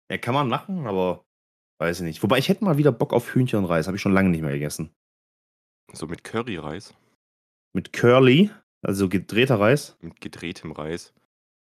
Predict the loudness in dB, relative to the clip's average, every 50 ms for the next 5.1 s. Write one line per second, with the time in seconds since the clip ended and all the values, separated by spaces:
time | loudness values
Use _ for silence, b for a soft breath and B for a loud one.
0 | _ _ _ -18 -8 -2 2 4 4 4 4 2 0 -4 -2 0 2 2 4 4
1 | 4 4 2 0 -2 -2 -4 -2 -2 -4 -6 -10 -12 -12 -14 -14 -12 -12 -12 -12
2 | -12 -12 -10 -10 -10 -10 -10 -4 2 2 2 4 4 4 4 4 4 2 2 0
3 | 2 4 4 2 4 4 4 4 4 2 2 0 0 0 0 2 2 0 0 0
4 | -2 0 2 2 2 4 4 2 2 2 0 2 2 0 0 -2 -4 -4 -6 -10
5 | -10